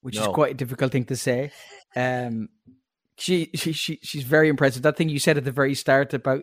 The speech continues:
Speaker 1: your granny being impressed by the double doctor,
Speaker 2: <laughs>
Speaker 1: I think you were right, and it's
Speaker 2: Yeah.
Speaker 1: made me really look at my life choices. But I think, I think Ipo is, um, w-,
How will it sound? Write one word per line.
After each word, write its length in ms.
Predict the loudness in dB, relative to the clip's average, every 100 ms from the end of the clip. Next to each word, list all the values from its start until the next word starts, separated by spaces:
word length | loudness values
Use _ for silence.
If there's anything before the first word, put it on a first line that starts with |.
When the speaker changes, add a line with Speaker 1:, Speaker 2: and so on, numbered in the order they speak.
| -4
Speaker 1:
your 140 | -2
granny 300 | 2 2 2
being 260 | 2 0 0
impressed 360 | 0 -2 -2
by 140 | -4 -4
the 140 | -4
double 260 | -6 -4 -4
doctor, 420 | -4 -4 -4 0 0 -2 -4 -4
Speaker 2:
<laughs> 380 | -4 -10 -10 -8
Speaker 1:
I 80 |
think 260 | -2 -2 0
you 80 | 0
were 120 | 2
right, 300 | 2 2 -2 -6
and 140 | -6
it's 80 | 2
Speaker 2:
Yeah. 140 | 2
Speaker 1:
made 100 | 2
me 200 | 2 2
really 420 | 2 2 4 4 4
look 200 | 2 -2
at 120 | -6
my 140 | -4
life 220 | -2 -4
choices. 420 | -4 -6 -6 -8 0
But 160 | 2
I 40 | 2
think, 340 | 2 0 -4 -10
I 80 | -4
think 240 | -2 -2
Ipo 540 | 0 -2 0 0 0 -4 -4
is, 340 | -2 -2 -2 -2
um, 360 | -2 -2 -4 -8 _ _ _ -14
w-, 140 | -14